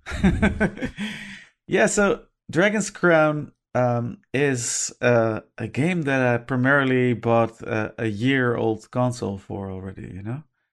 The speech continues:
And, um, so, so that's,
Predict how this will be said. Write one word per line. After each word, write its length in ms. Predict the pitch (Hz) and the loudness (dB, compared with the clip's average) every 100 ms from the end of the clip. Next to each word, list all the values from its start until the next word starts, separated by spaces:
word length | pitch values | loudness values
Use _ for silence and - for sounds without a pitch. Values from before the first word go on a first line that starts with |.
| _ _ | _ _
And, 440 | - 107 104 101 101 | -6 -4 -2 -2 -2
um, 500 | 98 95 95 90 90 _ _ - _ _ _ _ | -2 -4 -6 -10 -14 _ _ -20 _ _ _ _
so, 180 | 131 127 | -4 -4
so 180 | - 170 | 0 2
that's, 460 | 180 185 - - | 4 2 -2 -14